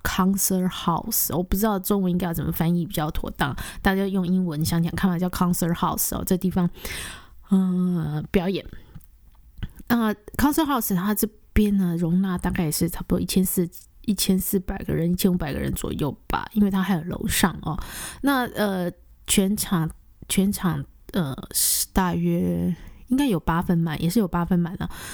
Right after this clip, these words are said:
然后这个因为只有在欧洲呢，只有在奥地利举-，举行这么一场表演呢，因此真的是，哇，从那个，呃，邻近国家很多的华人哦，通通哦，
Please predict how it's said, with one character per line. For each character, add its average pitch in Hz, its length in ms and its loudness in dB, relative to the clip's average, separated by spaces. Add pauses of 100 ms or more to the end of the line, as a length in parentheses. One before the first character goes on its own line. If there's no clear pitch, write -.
(200)
然 226 100 2
后 262 80 2 (280)
这 269 160 0
个 214 480 0
因 294 160 4
为 294 180 0 (220)
只 - 120 2
有 214 200 2
在 175 320 -2 (480)
欧 247 120 4
洲 226 140 0
呢， 214 160 0
只 190 100 -2
有 180 60 2
在 175 140 -2
奥 175 140 0
地 175 120 0
利 165 140 0
举-， - 240 -12 (440)
举 151 200 -2
行 156 240 2
这 190 100 4
么 175 100 4
一 170 120 -6
场 180 280 -2
表 151 240 0
演 139 140 -4
呢， - 60 -4 (160)
因 247 280 2
此 - 380 0
真 202 220 2
的 180 120 -2
是， - 320 -2 (520)
哇， 208 220 2
从 196 340 4
那 220 160 0
个， 180 320 0
呃， 156 340 0 (220)
邻 190 180 6
近 233 180 0
国 180 160 0
家 196 180 0
很 185 200 2
多 190 160 2
的 165 220 0
华 160 320 0
人 165 180 2
哦， 151 140 -4
通 208 280 4
通 196 260 2
哦， 165 180 -2